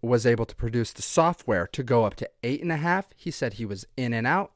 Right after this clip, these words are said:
twelve hundred dollars an eye. He has Las-, lasik, and that was, like, four years ago. He still has perfect vision. So your boy's gonna get lasik when, um, your boy can get money. But that's not, that's not the point. The point is, I'm so fucking excited. Could you imagine being fucking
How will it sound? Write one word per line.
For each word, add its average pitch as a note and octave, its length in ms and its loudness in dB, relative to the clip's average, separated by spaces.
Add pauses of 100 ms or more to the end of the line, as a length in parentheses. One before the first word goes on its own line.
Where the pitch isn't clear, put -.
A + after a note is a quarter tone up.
twelve A2 280 -2
hundred A2 280 -4
dollars A2 380 0
an B2+ 80 -2
eye. D3+ 280 -2 (320)
He B2 200 -6
has G#2 200 -4
Las-, A#2+ 300 -4 (100)
lasik, C3 580 -6 (300)
and A2+ 140 -2
that A2+ 80 -2
was, A2 120 -6
like, A2 120 -4
four B2+ 220 0
years B2 240 2
ago. A#2 180 0
He A2+ 80 0
still A2 200 -4
has G#2 100 -4
perfect G#2 320 -6
vision. F#2 320 -6
So - 160 0
your D#3 140 4
boy's A#3 340 8
gonna B3+ 160 2
get A#3+ 200 2
lasik E3 520 2 (400)
when, D#3 420 2 (880)
um, B2+ 520 6
your C3+ 220 2
boy B2+ 200 6
can C3 140 -2
get A#2+ 120 0
money. G2+ 360 -2
But F#3+ 380 4 (200)
that's C3+ 220 0
not, B2+ 200 -4
that's B2+ 300 -2
not A#2+ 120 -2
the - 60 -12
point. - 300 -10
The B2+ 80 0
point G#3 380 2
is, A#2+ 320 0 (100)
I'm A#2 120 -2
so - 200 0
fucking G#2+ 380 -4
excited. F#2 340 -4
Could A#2+ 160 -6
you E3 100 2
imagine E3 380 0
being D#3+ 240 0
fucking C#3+ 440 0